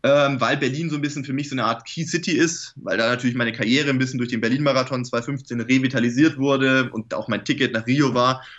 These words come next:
Wir wollen ein Race to Tube mit dir machen in Berlin, ähm, wo wir sicherlich ein paar so neuralgische Punkte vom Berlin-Marathon mit einbeziehen, aber wir wollen nicht nur zwei Stationen, wir wollen ein zehn Kilometer Rennen machen, quer durch Berlin.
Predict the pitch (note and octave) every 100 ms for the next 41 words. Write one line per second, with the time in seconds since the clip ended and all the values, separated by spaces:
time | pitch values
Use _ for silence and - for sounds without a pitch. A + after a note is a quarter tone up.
0 | - - A2+ A2 D3 F#3+ F3 C3 C#3+ E3+
1 | C3+ - G#3 E3+ D#3+ D#3+ D#3 D#3 - G3
2 | F3 C#3 E3 A3 B3+ - - - _ -
3 | C#3+ D3+ D3+ D3 E3 D3+ F3 F3 D#3+ C#3+
4 | D3+ D3 C#3 C3 A#2+ D#3+ F3 F3 F3 F3+
5 | E3+ C3 B2 C3 G#3 G3 F#3 F3 D#3+ -
6 | D#3 E3 D#3+ - F3 F3+ F3+ C3 C3 C3
7 | D3+ D#3 D#3 C#3+ C3 C3 A#2+ - E3 F3+
8 | D#3 D3+ B2+ C3 B2+ B2+ D3+ D3 C#3+ A#2
9 | G#2 G2+ G#2+ G2 G2 G#2 - - - -
10 | - C#3 C#3+ C#3+ C#3 C3 A#2 F#2+